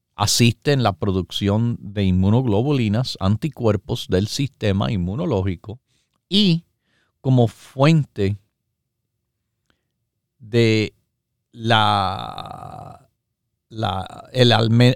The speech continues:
almacenamiento de glucosa por el hígado y los músculos, para que después se utilice como energía. La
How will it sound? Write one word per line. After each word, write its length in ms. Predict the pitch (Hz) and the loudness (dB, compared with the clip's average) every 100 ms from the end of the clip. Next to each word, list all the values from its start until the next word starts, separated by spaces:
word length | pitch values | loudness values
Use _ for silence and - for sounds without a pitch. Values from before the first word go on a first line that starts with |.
| _ - | _ 0
almacenamiento 1400 | 110 110 107 107 107 - 117 113 113 135 175 156 - 120 | 2 2 -2 -4 -4 -2 0 2 2 4 4 2 0 0
de 140 | 113 | 0
glucosa 720 | 104 110 98 - 156 170 - 117 | -2 -4 -4 -4 -4 -4 -4 -6
por 240 | 113 107 | -2 0
el 240 | 101 101 _ | 0 -2 _
hígado 520 | 143 165 123 98 101 | -6 -4 -4 -4 -4
y 60 | 101 | -4
los 200 | 101 82 | -6 -8
músculos, 680 | 117 170 _ 101 - _ _ _ _ _ | -12 -12 _ -20 -20 _ _ _ _ _
para 200 | 127 120 | 4 4
que 140 | 113 | 2
después 680 | 95 87 - 196 196 - - _ _ _ _ _ | -2 -4 -8 -6 -6 -10 -14 _ _ _ _ _
se 180 | - 127 | -6 -6
utilice 440 | - 123 143 143 | -6 -4 0 -2
como 280 | 131 127 123 | 0 2 2
energía. 880 | 110 104 90 - 127 131 110 76 _ _ _ _ _ _ _ _ _ _ _ _ _ _ _ _ _ _ _ _ _ _ _ _ _ _ _ _ _ _ _ | 2 -4 -6 -14 -14 -2 -2 -2 _ _ _ _ _ _ _ _ _ _ _ _ _ _ _ _ _ _ _ _ _ _ _ _ _ _ _ _ _ _ _
La 300 | - 104 104 | -4 -2 -2